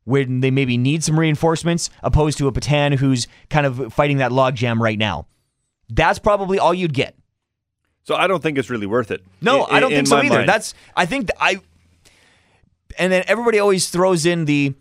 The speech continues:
Speaker 1: "Let's just throw Petan in a bigger deal." Those are hard to do. Unless you've got a bigger deal already done and you need something to sweeten it with,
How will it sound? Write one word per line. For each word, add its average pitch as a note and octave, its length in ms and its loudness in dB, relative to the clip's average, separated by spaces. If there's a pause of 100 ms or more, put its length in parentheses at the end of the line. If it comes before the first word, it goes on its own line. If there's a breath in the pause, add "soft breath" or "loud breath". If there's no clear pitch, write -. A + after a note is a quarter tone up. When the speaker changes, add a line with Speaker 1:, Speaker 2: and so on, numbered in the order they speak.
(320)
Speaker 1:
"Let's F3 180 2
just A#3 180 -2
throw G3 200 2
Petan F#3+ 360 0
in G3 140 0
a F3+ 60 0
bigger E3 240 0
deal." C#3 340 -2 (760)
Those A3 400 0
are D4 140 2
hard G3+ 340 -2
to G#3+ 80 -2
do. C#3+ 540 -2 (440 soft breath)
Unless F#3+ 340 2
you've B3+ 100 -8
got C4 120 2
a A3 40 -2
bigger G3+ 280 0
deal E3+ 340 2
already F3+ 340 2
done D3+ 280 0
and D#3+ 140 0
you C#3 60 0
need D#3 160 -2
something F3 240 0
to C3 80 -2
sweeten D#3 440 -2
it G3+ 100 2
with, A#3 280 -2